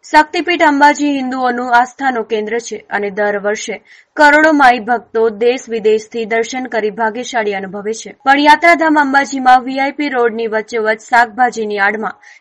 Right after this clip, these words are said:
દેશી દારૂનું ધૂમ વેચાણ માથાભારે આદિવાસી મહિલાઓ દ્વારા ચલાવવામાં આવી રહ્યું છે.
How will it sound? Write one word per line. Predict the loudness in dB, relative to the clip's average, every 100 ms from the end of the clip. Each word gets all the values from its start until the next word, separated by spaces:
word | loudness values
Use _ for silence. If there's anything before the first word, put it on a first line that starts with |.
| -4
દેશી | -2 -2 2
દારૂનું | 4 4 2 -8
ધૂમ | -6 -4 -2
વેચાણ | -2 0 -2 0
માથાભારે | 0 0 0 -2 0
આદિવાસી | 0 0 -2 -4 -6
મહિલાઓ | -8 -6 -4 -4
દ્વારા | -4 -2 -2 -4 _ -20 -2
ચલાવવામાં | 2 6 6 6 4
આવી | 2 0
રહ્યું | -4 -8
છે. | -8 -16